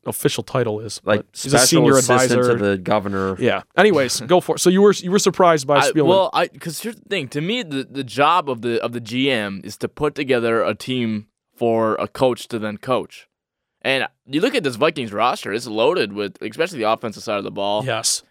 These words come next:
Speaker 3: It's loaded with all kinds of talent. You know, I think from top to bottom, it's not a bad roster. They've lost pieces over the last couple of years, but with that, even with that in mind, I, I still think that Spielman kinda really, I think, did a great job putting together this roster.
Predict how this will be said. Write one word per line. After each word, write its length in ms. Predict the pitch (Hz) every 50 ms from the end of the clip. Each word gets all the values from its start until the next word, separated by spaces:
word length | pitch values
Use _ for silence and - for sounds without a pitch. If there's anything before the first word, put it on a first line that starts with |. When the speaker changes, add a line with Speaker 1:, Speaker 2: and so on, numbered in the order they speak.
| _ -
Speaker 3:
It's 180 | - 123 117
loaded 440 | 117 107 107 107 120 170 208 202 127
with 120 | 110 104
all 140 | 113 127 -
kinds 280 | - 120 120 127 135 113
of 160 | 95 - _
talent. 580 | - - 101 117 147 156 113 104 110 117 - _ _ _
You 120 | - 123 123
know, 100 | 117 117
I 220 | 127 131 131 131
think 160 | 131 165 156 147
from 80 | 135
top 200 | 104 139 127 120
to 80 | 127 113
bottom, 300 | 92 104 110 127 143 127
it's 140 | 104 - -
not 180 | 117 123 131
a 40 | 117
bad 320 | 92 85 110 110 104 98 95
roster. 520 | 98 104 110 120 - - 98 82 104 - _ _ _ _ _ _ _ -
They've 160 | 147 143 127
lost 300 | 139 151 156 151 - -
pieces 240 | 143 123 113 107 110
over 120 | 107 101
the 60 | 101
last 220 | 104 104 101 98 -
couple 180 | - 95 - 92
of 60 | 98
years, 240 | 92 95 104 117 117
but 200 | 113 113 107 - _ _ _ _ _ _ _ _ _ _ _ -
with 120 | 120 117
that, 160 | 139 135 135 113
even 200 | 151 156 156 147
with 120 | 139 131
that 160 | 147 139 135
in 80 | 127 117
mind, 320 | 120 135 151 143 110 92 85
I, 220 | 104 117 104 117
I 40 | 131
still 280 | 127 - - 156 160
think 320 | 165 - 131 147 160 131 110
that 140 | 110 101 92 73 - _ _ _ _ _ _
Spielman 460 | - - - 127 139 151 185 160 117 -
kinda 280 | - 123 127 160 131 101 87 71 71 98 -
really, 260 | 151 170 175 135 107 - - -
I 100 | - 170
think, 160 | 160 190 170
did 160 | 123 107 95 -
a 60 | 190
great 220 | 95 113 117 110
job 320 | - 104 107 117 123 104 -
putting 160 | 113 104 104
together 200 | 101 104 104 101
this 160 | 98 98 104
roster. 460 | 104 107 113 117 - - 110 107 -